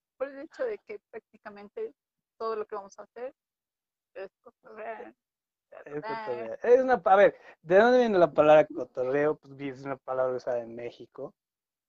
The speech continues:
Speaker 2: Es, es una palabra mexicana. Seguramente mucha gente va a decir, "Ah, pues sí, es mexicana". Pues sí, vaya, sí es mexicano. No es que nos estemos copiando, pero a mí me gusta. Me gustan muchas palabras mexicanas que lo uso en, pues, en mi galería de palabras.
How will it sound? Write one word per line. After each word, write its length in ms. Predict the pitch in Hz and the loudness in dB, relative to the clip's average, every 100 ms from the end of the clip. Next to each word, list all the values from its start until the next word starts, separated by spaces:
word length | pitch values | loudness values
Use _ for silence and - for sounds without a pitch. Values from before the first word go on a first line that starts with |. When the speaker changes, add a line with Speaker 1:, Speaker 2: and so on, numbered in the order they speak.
| _ _ _ - | _ _ _ -20
Speaker 2:
Es, 160 | - | -20
es 160 | 131 - | -18 -16
una 140 | 131 | -18
palabra 340 | 123 117 117 113 | -18 -14 -12 -12
mexicana. 640 | 110 _ _ 120 110 127 _ _ _ _ | -18 _ _ -20 -20 -20 _ _ _ _
Seguramente 400 | 156 180 175 160 | -2 -2 -2 -4
mucha 240 | 151 151 143 | -8 -8 -8
gente 200 | 135 135 | -6 -6
va 60 | |
a 20 | 135 | -2
decir, 140 | 170 | -2
"Ah, 160 | 208 214 | -4 -8
pues 120 | 170 | -14
sí, 140 | 185 196 | -10 -10
es 100 | 180 | -8
mexicana". 460 | 165 156 - 165 151 | -12 -12 -14 -16 -16
Pues 140 | 127 | -18
sí, 260 | 127 113 - _ _ | -20 -20 -20 _ _
vaya, 220 | - 113 - | -18 -18 -20
sí 280 | - 180 139 | -16 -12 -12
es 100 | 120 | -14
mexicano. 440 | _ _ 127 - _ _ _ _ _ _ _ _ _ | _ _ -20 -20 _ _ _ _ _ _ _ _ _
No 140 | 131 139 | -12 -12
es 80 | 139 | -10
que 100 | 139 | -10
nos 80 | |
estemos 220 | 131 135 - | -10 -12 -14
copiando, 340 | 127 196 220 | -14 -10 -6
pero 140 | 196 | -4
a 60 | 170 | -2
mí 120 | 180 | -2
me 120 | 175 | 0
gusta. 400 | 151 147 - 127 _ _ _ _ - | -2 -4 -8 -16 _ _ _ _ -14
Me 60 | 226 | -8
gustan 200 | 226 196 | -4 -4
muchas 240 | 175 - | -6 -10
palabras 380 | - 135 131 120 | -4 0 2 0
mexicanas 500 | 110 120 - 123 117 | -6 -18 -18 -18 -20
que 140 | - | -20
lo 120 | 113 113 | -16 -16
uso 360 | 120 - 135 | -16 -16 -18
en, 240 | 131 113 _ _ _ _ _ _ _ _ | -18 -20 _ _ _ _ _ _ _ _
pues, 180 | 156 - | -18 -14
en 80 | 143 | -14
mi 100 | 135 | -6
galería 640 | 135 131 139 170 180 127 - _ | -4 -2 -2 0 -2 -4 -6 _
de 140 | 131 113 - | -20 -20 -20
palabras. 440 | 110 113 104 - | -16 -12 -14 -16